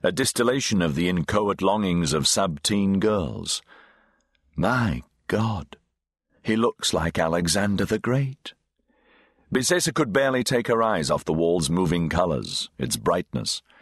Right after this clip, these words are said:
She had forgotten how drab and dun-coloured Mir had been. But then Mir had been another world altogether.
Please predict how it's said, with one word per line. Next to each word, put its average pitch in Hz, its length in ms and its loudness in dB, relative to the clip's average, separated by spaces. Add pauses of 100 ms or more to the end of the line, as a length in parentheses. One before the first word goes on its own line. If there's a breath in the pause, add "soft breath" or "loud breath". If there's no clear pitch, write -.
(400 loud breath)
She - 220 0
had - 140 0
forgotten 143 380 0
how 104 180 2
drab 98 420 2
and 76 240 0
dun-coloured 73 920 0
Mir 85 460 2 (160)
had 65 220 -4
been. 62 360 -2 (540 loud breath)
But 90 140 0
then 92 500 0
Mir 107 480 2 (220)
had 87 180 0
been 107 240 2
another 104 300 2
world 101 500 2
altogether. 104 680 -2